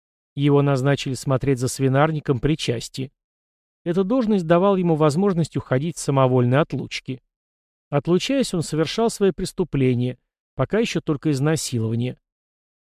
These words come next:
В марте тысяча девятьсот семидесятого года в Ворошиловграде, ныне Луганск, было зафиксировано шесть нападений на женщин. Следователи очень быстро связали их в серию. Тогда Алмазян решил не оставлять свидетелей в живых.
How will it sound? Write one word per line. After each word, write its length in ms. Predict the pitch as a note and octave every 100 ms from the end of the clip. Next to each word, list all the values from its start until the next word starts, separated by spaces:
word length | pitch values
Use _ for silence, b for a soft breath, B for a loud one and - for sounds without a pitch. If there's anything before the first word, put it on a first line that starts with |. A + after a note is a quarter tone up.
| -
В 100 | C3+
марте 400 | C#3+ C#3+ - C3+
тысяча 420 | - D3 C#3 -
девятьсот 380 | B2+ C3 - C#3+
семидесятого 680 | - C3+ C3 - C3+ C#3 C3
года 260 | E3+ E3
в 80 | A#2+
Ворошиловграде, 880 | B2+ B2 C#3 C3 A#2+ D3 G3 C3+ - _ -
ныне 280 | D3+ D3
Луганск, 580 | C3+ D#3 C#3+ B2+ A#2+ -
было 240 | C#3 B3+ A#3
зафиксировано 640 | F#3+ G3 - A3+ A#3+ G3+
шесть 300 | - F3 -
нападений 520 | D#3 - C3 B2+ C3
на 160 | C3 D#3
женщин. 480 | A#2 A#2 A2+ B2+ B2+ _ _ _ _ _ _ _
Следователи 500 | - G#3+ C4 B3 -
очень 300 | F#3+ - E3
быстро 300 | D#3 A3+ -
связали 480 | C3+ C3+ A#2+ C3 C3+
их 60 | D#3+
в 60 |
серию. 440 | - C#3+ A#2 B2 C3+ _ _ _ _ _ _ _ _ _ -
Тогда 300 | D3 F3 C#4
Алмазян 460 | A#3+ F#3+ E3+ A#3
решил 300 | G#3 - A3
не 100 | G#3+
оставлять 520 | F#3+ - C#3 C3 F3
свидетелей 520 | - D3 B2+ B2+ C3+ C3
в 40 |
живых. 420 | A#2+ E3 C3 -